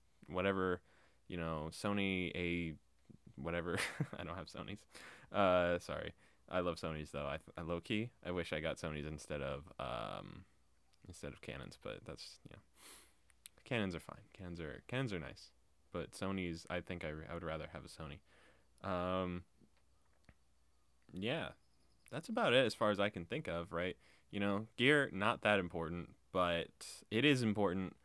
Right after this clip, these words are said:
for specific things. And I personally wanted to do everything, <laughs> which isn't good. You're supposed to niche down. A little, little bonus tip, you wanna niche down if you really wanna,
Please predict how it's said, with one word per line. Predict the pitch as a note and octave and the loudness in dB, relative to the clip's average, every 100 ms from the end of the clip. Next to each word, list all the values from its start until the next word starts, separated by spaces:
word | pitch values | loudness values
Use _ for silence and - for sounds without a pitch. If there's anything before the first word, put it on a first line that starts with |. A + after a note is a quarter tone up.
| - _ - | -20 _ -4
for | F#2+ F2+ F2 | 2 4 2
specific | - - - F#2 F2 - | 0 -8 -6 -4 -4 -8
things. | C#2+ - - - _ - | -8 -10 -14 -16 _ -6
And | F2+ E2+ F2 - | -2 -2 -2 4
I | A2 | 6
personally | G#2+ A2 G#2 A2 G2 F#2+ F#2+ - - - - | 6 4 2 2 2 2 -2 -10 -20 -20 -4
wanted | F2+ G2 G2 | 2 2 2
to | - | 0
do | G2+ G2+ G#2 G#2 G#2+ G#2 G2 _ - - - | 2 4 6 4 4 0 -4 _ -20 -20 -6
everything, | - F2+ G#2 - D2+ D2+ - - - - | -2 0 -2 -2 -4 -6 -12 -14 -8 -8
<laughs> | - - - | -8 -12 -10
which | F#2+ F2+ - | -6 -6 -2
isn't | F#2+ G2+ F2 | -2 0 2
good. | A2 F2+ - - - - | 2 2 0 -16 -20 -8
You're | G2+ | -6
supposed | - D#3 - | 2 4 4
to | |
niche | G#2+ G#2 G#2+ - | 4 4 4 2
down. | F#2 G2 G#2 | 4 4 2
A | F#2 D#2+ D#2 G2 | -2 -4 -2 4
little, | A2 G2 - | 6 6 4
little | G#2 G#2 | 2 4
bonus | E2+ F#2+ A2 - | 4 4 2 0
tip, | C#3+ C#3+ - | 2 2 4
you | G#2+ | 4
wanna | A2 C3+ B2+ | 8 8 8
niche | G2+ G2+ - | 4 2 0
down | F#2 F#2 F#2 | 0 0 0
if | F2 | -2
you | F2+ | -6
really | E2+ F#2 F2+ F2+ | -2 -2 0 0
wanna, | E2+ E2+ E2+ D#2 | -2 -2 -2 -6